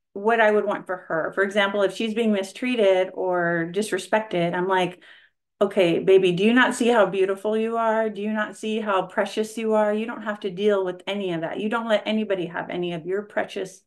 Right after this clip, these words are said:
energy." And so now me learning to reparent myself with that too. And like, "Okay, I don't have to go out there and make myself worthy enough to, like, have people accept me or like me." Like, no, I like who I am. And that's,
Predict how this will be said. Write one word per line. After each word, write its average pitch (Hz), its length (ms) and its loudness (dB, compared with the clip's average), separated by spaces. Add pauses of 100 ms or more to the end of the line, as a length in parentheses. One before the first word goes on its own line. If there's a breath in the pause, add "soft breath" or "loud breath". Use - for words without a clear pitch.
(120)
energy." 180 720 -8 (420 soft breath)
And 202 120 -8
so 247 100 2
now 214 300 4
me 208 220 0
learning 202 300 -4
to 180 300 -4
reparent 190 540 -4
myself - 440 -2
with - 160 -4
that - 240 -6
too. 160 460 -2
And 185 200 -4
like, 180 360 -2 (340 soft breath)
"Okay, 214 280 6
I 202 40 8
don't 226 200 4
have 233 260 2
to 202 540 2 (400)
go 220 140 8
out 208 220 6
there 208 160 4
and 190 120 0
make 202 200 -2
myself 190 440 -4
worthy 190 520 -2
enough 175 420 -4
to, 180 140 -2
like, 170 280 0
have 190 300 0
people 185 320 -2
accept 196 380 -4
me 180 160 -4
or 165 140 -4
like 180 260 -2
me." 175 200 -2
Like, 165 260 -6
no, 240 200 0
I 190 260 2
like 208 280 2
who 185 120 0
I 180 180 2
am. 180 340 -4
And - 220 -6
that's, - 400 -8